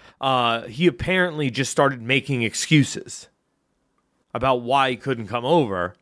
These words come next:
And that maybe was it. Maybe it was like, he knows about the kid a grade above who fucked her and is, like, now concerned that, uh, like, the husband's onto it, the husband's not actually out of town, and the husband's gonna kill me if I go over there.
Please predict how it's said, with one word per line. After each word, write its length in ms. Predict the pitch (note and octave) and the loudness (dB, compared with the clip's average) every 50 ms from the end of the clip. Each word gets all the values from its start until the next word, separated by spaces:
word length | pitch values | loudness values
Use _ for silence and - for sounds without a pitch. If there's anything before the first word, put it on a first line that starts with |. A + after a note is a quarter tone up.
| _ _ _ _ _ _ _ - | _ _ _ _ _ _ _ -2
And 200 | C3 C3+ C3+ C3 | -2 -2 -2 0
that 300 | C#3 C#3+ D3+ D#3+ D3+ D3 | 0 2 2 0 0 -2
maybe 300 | C#3 C#3 D3 C#3+ C3 C3 | -4 -2 -2 0 0 -2
was 220 | A#2+ A2+ A2+ G#2 A2 | -2 -2 -4 0 4
it. 220 | D3+ D#3+ C#3+ A#2+ | 4 4 4 2
Maybe 320 | B2+ B2+ C3+ C#3+ C#3 D3 C#3+ | -2 -2 -2 2 2 2 0
it 60 | C3+ | 2
was 200 | C3 B2+ G#2+ A2+ | -2 -4 -2 0
like, 380 | B2+ B2 B2 A#2 A2 - - _ _ _ _ _ _ _ _ _ _ _ _ _ _ _ _ _ _ - - | 0 0 2 0 -2 -6 -12 _ _ _ _ _ _ _ _ _ _ _ _ _ _ _ _ _ _ -20 -14
he 300 | - - D#3 G3+ G3+ F#3+ | -6 -2 0 0 0 0
knows 480 | E3+ D#3+ E3 F3 F3+ F3+ E3+ E3 C3+ C#3+ | 0 2 4 4 6 4 4 2 0 -2
about 320 | C#3+ C3 C3 B2+ B2+ - | -2 0 0 0 0 -2
the 80 | C#3+ C3+ | -4 -8
kid 480 | - - D3+ D3+ C#3+ C#3 C3 B2+ B2 - | -6 -2 0 0 2 2 2 0 -2 -4
a 100 | C3+ A#2+ | -6 -6
grade 320 | A2 B2 C#3 C3+ C3+ B2+ | -2 0 0 2 2 0
above 420 | B2+ G#2 A#2+ A#2+ A#2+ C#3 D3 C3+ | -2 -2 2 2 4 4 2 2
who 140 | C3 D3+ C#3+ | -2 -6 -6
fucked 340 | B2+ - E3 D#3+ D#3+ D#3 - | -2 2 2 2 2 0 0
her 300 | F3+ F#3 F#3+ F#3+ F3 _ _ _ _ _ _ _ _ _ _ _ _ - | 0 0 0 0 -4 _ _ _ _ _ _ _ _ _ _ _ _ -4
and 200 | - C3+ C#3 C#3 | -2 0 0 2
is, 200 | C#3 C3+ B2 G#2+ | 0 -2 -2 -2
like, 420 | B2+ C3 B2+ B2+ B2 A2 - - - - | 0 2 2 2 2 -2 -4 -12 -14 -12
now 400 | A#2 A#2+ C3 C3+ C#3 C#3+ C#3+ C3 | -8 -2 0 0 2 2 0 -2
concerned 920 | - - C#3 C3 A2+ - - - D#3 C#3+ C3+ C3 B2+ A#2+ A2+ A2+ A2+ A2+ | -2 -6 -6 -6 -6 -6 -4 0 0 2 2 2 -2 -2 -4 -4 -2 0
that, 300 | A2+ A2 A2 A2 G#2+ G#2+ | 2 2 2 2 2 2
uh, 400 | G#2 G#2 G#2 G2+ F#2+ F#2 F#2 - _ _ _ _ _ _ _ _ _ _ _ _ _ _ _ - | 2 2 2 2 0 0 -2 -6 _ _ _ _ _ _ _ _ _ _ _ _ _ _ _ 0
like, 200 | - B2 A#2 - | 2 2 2 2
the 100 | - B2+ | -2 -4
husband's 440 | G#2+ C#3 D#3 D#3 C3 C#3 D#3+ D3 C3 | 0 0 0 0 0 -2 -2 0 2
onto 400 | D3 C3+ C3 B2+ A2 B2 B2+ A#2+ | 2 2 2 0 0 0 0 2
it, 320 | A2+ A2 A2 - - _ - | 2 0 -2 -4 -8 _ -4
the 80 | A#2+ | 0
husband's 400 | A2+ C#3+ C#3+ C3 A2+ A#2+ B2 A2 | 2 4 4 2 2 -2 -8 -4
not 200 | A#2 C3+ C#3 C3 | -2 0 2 2
actually 300 | B2 A#2+ A#2 G2+ A#2+ A#2+ | 2 2 0 0 0 0
out 100 | A2 G#2+ | 0 0
of 80 | G#2 - | 0 0
town, 320 | A#2+ A#2 G#2 G2+ G#2 G2+ | 0 0 2 2 0 -2
and 100 | G#2+ G#2 | -4 -4
the 80 | A2 G#2 | 0 2
husband's 360 | B2 C3 A#2 G#2+ A#2+ A#2 G#2+ | 4 4 2 2 -2 -2 0
gonna 160 | A2+ A2 G2 | 0 0 -2
kill 340 | - - - - C#3+ B2+ A#2 | -2 -6 -6 0 0 2 2
me 120 | G#2+ G#2 | 2 -2
if 120 | G2 - - | -2 0 0
I 80 | F#2+ | 0
go 200 | F#2 F#2 F2 E2+ | 2 2 2 2
over 160 | F2 - - G1+ | 0 -2 -4 -8
there. 180 | - - - | -8 -10 -12